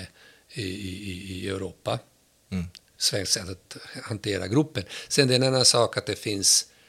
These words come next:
Speaker 1: mm, utvecklingspotential att utvecklas mycket, mycket, mycket mer. Och speciellt då det kommer att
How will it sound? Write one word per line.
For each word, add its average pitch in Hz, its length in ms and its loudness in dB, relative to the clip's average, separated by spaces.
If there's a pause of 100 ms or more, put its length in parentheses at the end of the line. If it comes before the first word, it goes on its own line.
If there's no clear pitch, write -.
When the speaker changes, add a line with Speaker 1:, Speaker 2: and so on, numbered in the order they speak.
(560)
Speaker 1:
mm, 90 460 -6 (640)
utvecklingspotential 110 1200 -2
att 90 100 -6
utvecklas - 580 -4
mycket, 110 380 -8
mycket, 92 280 -12
mycket 90 280 -10
mer. 110 400 0 (300)
Och - 220 -2
speciellt 120 520 2
då 107 160 -4
det 95 120 -4
kommer 104 580 -4 (580)
att - 460 -6